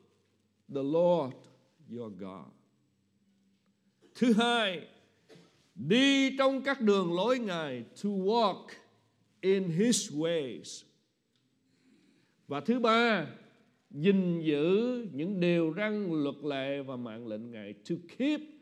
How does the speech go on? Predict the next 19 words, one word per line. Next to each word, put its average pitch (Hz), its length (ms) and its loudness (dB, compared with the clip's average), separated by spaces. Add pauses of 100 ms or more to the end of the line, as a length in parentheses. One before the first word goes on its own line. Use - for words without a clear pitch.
(260)
his 254 400 -2
commandments 208 920 -4 (100)
and 131 160 -10
his 160 220 -8
statutes 208 680 -4
and 143 180 -10
his 175 200 -8 (140)
judgments. 123 840 -12 (4000)
Ngày 185 340 4
nay 247 480 4 (140)
biết 294 200 4
rằng 190 400 0
điều 180 120 0
đó 240 120 0
không 254 220 0
xa, 269 640 6 (1120)
không 247 300 -4
quá 285 200 6
sức, 311 240 0